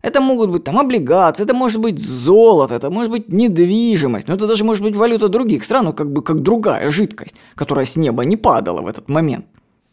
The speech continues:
Если у вас есть вот эти в-, такие резервуары, ну, в моём случае, например, это акции.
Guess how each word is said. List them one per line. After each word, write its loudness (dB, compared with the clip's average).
Если 0
у 6
вас 2
есть -2
вот -2
эти -4
в-, -14
такие 0
резервуары, 4
ну, 2
в -4
моём 2
случае, 0
например, 0
это 0
акции. -2